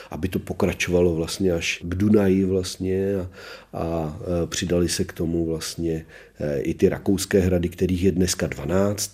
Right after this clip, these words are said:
našich je pět, to znamená dohromady sedmnáct.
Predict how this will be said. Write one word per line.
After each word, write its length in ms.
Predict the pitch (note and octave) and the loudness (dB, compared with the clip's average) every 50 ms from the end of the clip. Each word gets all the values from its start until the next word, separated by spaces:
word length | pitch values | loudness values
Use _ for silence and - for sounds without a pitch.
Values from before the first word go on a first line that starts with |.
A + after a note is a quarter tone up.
| - - | -10 -10
našich 340 | D#2 D2 C#2+ - - D#2+ C#2+ | -8 -8 -6 -6 -6 -6 -6
je 80 | D2 C#2 | -8 -8
pět, 340 | - - D2+ D#2 D2+ - - | -4 -2 -2 -2 -4 -6 -8
to 100 | - E2+ | -8 -6
znamená 400 | D2+ D2+ D2 D2+ D2+ D#2 D2+ D2+ | -4 -4 -2 -2 -2 -2 -4 -4
dohromady 520 | C#2+ C#2+ C#2+ C#2 C#2 C#2+ C#2+ C#2+ C#2 C2+ C2 | -6 -8 -8 -8 -8 -6 -6 -6 -6 -8 -8
sedmnáct. 720 | - - C#2+ C#2 C2+ C2 C2+ - G#1+ - - - - - | -8 -6 -6 -4 -4 -4 -4 -6 -8 -8 -8 -8 -8 -8